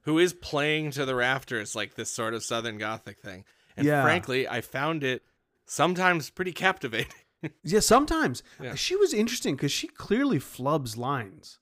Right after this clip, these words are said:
Speaker 1: Yeah.
Speaker 2: Like, she forgets lines. She, like, stop, but it's, like, always kind of interesting. I don't know. Um, so, yeah, ultimately, I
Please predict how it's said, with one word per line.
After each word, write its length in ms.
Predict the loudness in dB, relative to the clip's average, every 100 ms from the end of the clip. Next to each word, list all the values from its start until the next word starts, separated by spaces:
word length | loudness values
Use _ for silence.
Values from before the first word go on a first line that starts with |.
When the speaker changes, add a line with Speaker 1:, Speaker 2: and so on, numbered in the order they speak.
| -12
Speaker 1:
Yeah. 360 | -8 -6 -8 -12 _ 0
Speaker 2:
Like, 200 | 2 2
she 140 | 0
forgets 400 | 0 2 2 2
lines. 360 | 2 4 4 0
She, 100 | -4
like, 140 | -4
stop, 320 | 0 0 0
but 100 | 0
it's, 120 | 0 -2
like, 140 | -4
always 240 | 0 -2 0
kind 160 | 0
of 80 | 2
interesting. 460 | 0 -2 -4 -2 0
I 80 |
don't 100 | 2
know. 220 | 2 2 -2 -16 -20 -20 _
Um, 300 | 0 2 2 -2
so, 180 | 2 2
yeah, 200 | 6 4
ultimately, 720 | 4 2 2 4 4 4 2
I 260 | 2 2